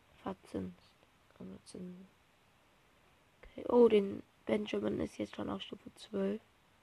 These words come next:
Und ja.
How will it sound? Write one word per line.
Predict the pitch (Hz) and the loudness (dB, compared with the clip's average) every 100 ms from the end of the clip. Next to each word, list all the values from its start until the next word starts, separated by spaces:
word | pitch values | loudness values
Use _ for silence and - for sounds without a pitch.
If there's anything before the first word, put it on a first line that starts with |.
| - - - - - - - - - - - - _ - - - - - | -20 -20 -20 -20 -20 -20 -20 -20 -20 -20 -20 -20 _ -20 -20 -20 -16 -8
Und | - 73 - - - | -6 -6 -8 -12 0
ja. | - | 2